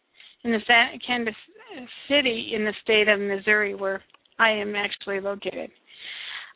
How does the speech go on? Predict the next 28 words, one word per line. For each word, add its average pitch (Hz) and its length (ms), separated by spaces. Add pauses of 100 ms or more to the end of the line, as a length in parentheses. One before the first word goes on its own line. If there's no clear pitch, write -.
Um, 208 400 (160)
<clears throat> - 960
I'm 226 180
not 240 220
gonna 285 160
be 254 180
able 226 220
to 214 520
actually 226 580
get 247 140
into 254 380
this, 202 240 (100)
but 240 300
we're 240 160
gonna 339 220
talk 240 240
next 226 260 (100)
week 214 200
about 202 240
the 202 60
Muslim, 220 680 (160)
mu-, 233 140
uh, 233 320
bro-, 220 420 (480)
the 233 80
Muslim 247 400
Brotherhood. 202 580 (840)
Forget, - 300